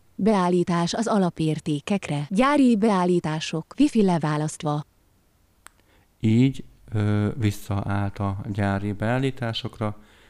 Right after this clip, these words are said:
Speaker 2: és a wifi-t már le is választotta. Hogyha bármi, ö, mű-, hibás működést tapasztalunk, akkor állítsuk vissza a készüléket a gyári beállításaira,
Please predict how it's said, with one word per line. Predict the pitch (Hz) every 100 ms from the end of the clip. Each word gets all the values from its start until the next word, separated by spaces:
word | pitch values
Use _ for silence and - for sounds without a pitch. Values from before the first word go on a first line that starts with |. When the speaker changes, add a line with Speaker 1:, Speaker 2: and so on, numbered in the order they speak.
| _ -
Speaker 2:
és | -
a | 101 101
wifi-t | 101 104 -
már | 101 101 101 -
le | 101 98
is | 98 95
választotta. | 95 95 113 104 - 98 - 101 98 - _ _ _ _ _ _ _ _ - _ _ _ _ _ _ _ _ _ - _ _ _ -
Hogyha | 113 -
bármi, | 101 107 101 104 104 - - -
ö, | 104 101 98
mű-, | - 117 104 101 - - 113 - 123
hibás | 107 104 98 101
működést | 104 101 104 95 98
tapasztalunk, | - 113 117 - 117 110 104
akkor | - 101 101 - _ _ -
állítsuk | 101 101 98 101 - -
vissza | 101 - 104 104
a | 104
készüléket | - 104 98 101 101 - -
a |
gyári | 98 101 101
beállításaira, | 101 101 110 107 107 110 - 117 123 131